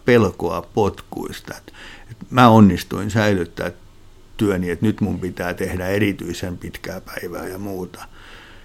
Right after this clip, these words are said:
Ja tota, musta semmonen on vähän osittain jäänyt tästä vähän meillä jo, jossain määrin ihmisten mieliin ja päälle,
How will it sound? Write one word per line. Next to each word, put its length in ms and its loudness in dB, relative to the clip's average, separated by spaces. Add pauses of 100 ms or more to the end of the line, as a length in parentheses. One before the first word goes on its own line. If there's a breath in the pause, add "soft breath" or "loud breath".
(140 loud breath)
Ja 100 -6
tota, 540 -6 (160)
musta 260 2
semmonen 300 4
on 80 2
vähän 380 2 (180)
osittain 680 0
jäänyt 320 -8 (140)
tästä 380 -8
vähän 240 -4
meillä 300 -4
jo, 120 -8 (640)
jossain 380 -2
määrin 500 -4 (500)
ihmisten 480 -2
mieliin 480 -6
ja 100 -12
päälle, 440 -10